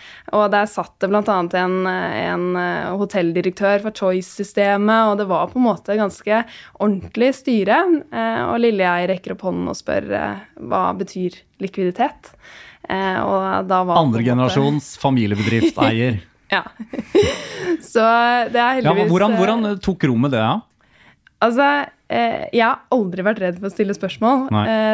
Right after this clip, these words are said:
Speaker 1: det er en av fordelene med å være minst, tror jeg. Eh, at man blir litt, eh, ja, eh, at man tør å stille litt dumme spørsmål. Ehm, og rommet tok det veldig bra, eh, og jeg ble forklart veldig nøye hva det var,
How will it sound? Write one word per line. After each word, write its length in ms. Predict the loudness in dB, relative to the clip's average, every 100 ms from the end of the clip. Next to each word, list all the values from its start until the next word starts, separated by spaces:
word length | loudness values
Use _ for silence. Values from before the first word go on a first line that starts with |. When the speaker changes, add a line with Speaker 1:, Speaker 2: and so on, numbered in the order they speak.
| 2
Speaker 1:
det 60 | 2
er 60 |
en 80 | 0
av 60 | -2
fordelene 320 | -2 -2 -2
med 140 | -2 0
å 20 |
være 300 | 0 0 0
minst, 380 | 0 0 -2 -4
tror 160 | 0 0
jeg. 220 | -2 -6
Eh, 300 | -4 -2 -2
at 160 | -2 -2
man 160 | -2 0
blir 300 | 0 0 -2
litt, 400 | -6 -8 _ -2
eh, 480 | 0 -2 -2 -4 -8 _
ja, 160 | -6 -6 -8 _ -6
eh, 480 | -4 -4 -6 -8 -8
at 160 | -6
man 160 | -4 -4
tør 300 | 0 0 0
å 60 | -2
stille 320 | 0 -2 0
litt 80 | -2
dumme 240 | -2 -2
spørsmål. 460 | -4 -4 0 0 0 -8 -20 -20 -14 -2
Ehm, 640 | 2 2 2 2 2 0
og 400 | 0 2 4 2
rommet 320 | 2 2 0
tok 160 | -2 -2
det 80 | 0
veldig 180 | 0 2
bra, 220 | 2 2 2 -4 _ -8
eh, 260 | -6 -4 -4
og 80 | -2
jeg 160 | 0
ble 140 | 0 -2
forklart 480 | -6 -2 0 0 -2
veldig 220 | 0 2
nøye 160 | 2 0
hva 160 | 0
det 80 | 0
var, 320 | 2 4 2